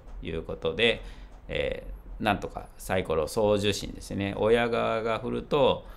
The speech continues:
お-、子供側が反応して、親側に数値を繰り返して、双方勝ち負けだというのが表示できると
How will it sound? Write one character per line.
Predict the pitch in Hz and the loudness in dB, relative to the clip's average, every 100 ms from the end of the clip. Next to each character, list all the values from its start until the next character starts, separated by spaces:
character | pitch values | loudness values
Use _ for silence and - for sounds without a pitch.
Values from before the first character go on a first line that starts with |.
| - - | -14 -2
お-、 | 107 | -2
子 | - 98 | 2 4
供 | 101 104 98 | 4 2 2
側 | 98 95 | 2 2
が | 92 90 90 | 2 0 0
反 | 92 95 92 | -4 -2 -2
応 | 92 95 | -2 -4
し | - | -4
て、 | - 123 | 0 2
親 | 92 92 87 | 2 2 2
側 | 90 85 | 0 -2
に | 90 | -2
数 | 87 104 87 | -6 -6 -4
値 | - | -4
を | 82 | -4
繰 | 110 | -6
り | 104 | -6
返 | 113 117 110 | -2 -2 -2
し | - | -2
て、 | 117 | -2
双 | 120 120 101 - - | 0 0 0 -4 -2
方 | 139 - | 0 2
勝 | - 85 | 0 -4
ち | 104 92 - | -4 -6 -6
負 | 85 | -4
け | 110 | 0
だ | 85 | 0
と | - - - - - - | -2 -8 -12 -18 -18 -12
い | 113 110 | -6 -2
う | 113 147 143 110 | 0 2 2 0
の | 110 | -2
が | 101 82 - | 0 -2 -2
表 | 92 87 | -2 -2
示 | |
で | 90 92 | -2 -2
き | 131 | -2
る | 120 | -4
と | - | -6